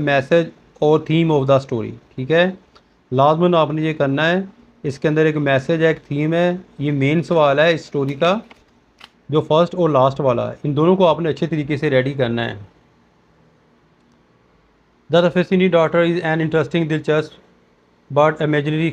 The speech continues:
ख्याली लव प्यार है स्टोरी कहानी। The story tells us, हमें बताती है about a scientist, साइंसदान के बारे में, रफसानी, who is well versed, जो माहिर है in the learning, सीखने में, of science, साइंस को। He use the scientific knowledge, वो इस्तेमाल करता है साइंसी नॉलेज,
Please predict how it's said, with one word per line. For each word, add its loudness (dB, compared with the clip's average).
ख्याली 2
लव 0
प्यार 2
है 2
स्टोरी -2
कहानी। -2
The 0
story 0
tells 2
us, -2
हमें -4
बताती -2
है 2
about 0
a -6
scientist, -4
साइंसदान -2
के -2
बारे 0
में, -4
रफसानी, -6
who 4
is -2
well 2
versed, 2
जो -2
माहिर 2
है 0
in 0
the 4
learning, 0
सीखने -4
में, -2
of -2
science, -4
साइंस -4
को। -6
He -4
use -2
the 4
scientific -4
knowledge, 0
वो 0
इस्तेमाल 0
करता 0
है 2
साइंसी -4
नॉलेज, -2